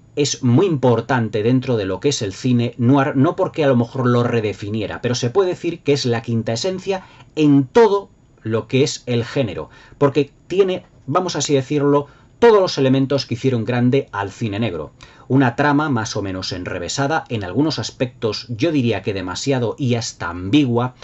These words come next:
una presentación de personajes absolutamente inmaculada, una belleza formal en el estilismo, en las maneras, un ritmo que yo creo que juega incluso a dos velocidades la película, y todos esos elementos, esas claves del cine negro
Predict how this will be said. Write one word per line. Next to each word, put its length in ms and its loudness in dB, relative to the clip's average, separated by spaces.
una 220 0
presentación 680 -2
de 300 -4
personajes 560 -4
absolutamente 720 0
inmaculada, 760 -2
una 200 0
belleza 400 2
formal 520 0
en 160 -6
el 140 -8
estilismo, 760 -2
en 100 -6
las 180 -8
maneras, 580 -4
un 180 2
ritmo 420 4
que 140 -6
yo 180 0
creo 260 0
que 100 -8
juega 300 -2
incluso 640 -4
a 140 -8
dos 220 0
velocidades 640 -4
la 180 -4
película, 480 -4
y 80 -2
todos 280 2
esos 200 -6
elementos, 460 2
esas 280 -8
claves 480 0
del 220 -8
cine 320 0
negro 320 0